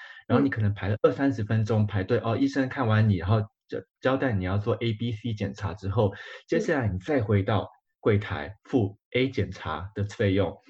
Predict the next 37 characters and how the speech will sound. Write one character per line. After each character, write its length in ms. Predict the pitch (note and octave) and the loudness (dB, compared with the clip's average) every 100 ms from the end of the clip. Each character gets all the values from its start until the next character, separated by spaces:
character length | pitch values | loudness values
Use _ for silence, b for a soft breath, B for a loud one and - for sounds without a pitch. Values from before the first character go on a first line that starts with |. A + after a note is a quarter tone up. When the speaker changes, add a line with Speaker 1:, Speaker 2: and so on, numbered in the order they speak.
| b - | b 0
Speaker 1:
然 140 | G2 | 4
后 100 | A#3+ | 4
去 300 | G#3+ A#2+ G2+ | 4 2 2
做， 240 | - A2 G2 | 2 2 2
Speaker 2:
嗯。 80 | - | -4
Speaker 1:
排 180 | - G#2 | -2 2
队 160 | B2 A2 | 2 2
做 220 | A2+ G#2+ | 0 0
A 60 | |
检 180 | G#2 - | -2 -4
查， 340 | G2 - D#2 G2+ | -10 -10 -8 -4
然 100 | G#2 | 0
后 80 | C3 | 0
再 240 | C#3 E3+ | 2 2
回 140 | A#2 A2 | 2 2
到 160 | B2 | 2
B 260 | A2 - A#2 | 0 -2 -2
柜 200 | B2 G2+ | 2 0
台， 300 | - E2 - - | -2 -8 -8 -2
哎， 100 | C3+ | 0
再 120 | F3+ | 0
回 140 | - B2+ | 2 2
到 140 | B2+ | 2
柜 200 | A2 G#2+ | 2 0
台 240 | G2+ E2 F#2+ B B B _ | 0 -6 -10 B B B _
缴 240 | G#2+ F2 E2+ _ _ _ | -2 -2 -4 _ _ _
B 180 | C3 C3+ | 0 2
检 180 | B2+ G2+ | 2 0
查 160 | - | -2
的 100 | F2+ | -6
费 180 | G#2 G#2 | 0 2
用， 180 | G2 E2+ - | 2 0 -8
然 120 | G2 G#2 | 0 2
后 80 | |
再 120 | A2 A#2 | 2 2
去 140 | A#2+ | 0
排 200 | G#2+ | -4